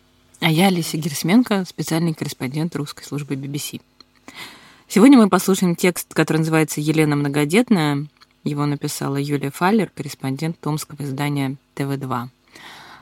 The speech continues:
А, текст о матриархате, царящем в патриархальной российской глубинке.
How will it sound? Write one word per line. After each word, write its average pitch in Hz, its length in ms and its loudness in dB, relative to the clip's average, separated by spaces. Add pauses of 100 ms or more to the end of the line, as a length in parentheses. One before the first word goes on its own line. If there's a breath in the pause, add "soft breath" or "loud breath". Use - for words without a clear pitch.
(160 loud breath)
А, 135 300 -2 (100)
текст - 340 -4
о 147 840 2 (200)
матриархате, 147 760 0 (180)
царящем 139 760 -2
в - 80 -20
патриархальной 143 880 -2 (600 loud breath)
российской 139 480 -4
глубинке. 156 580 2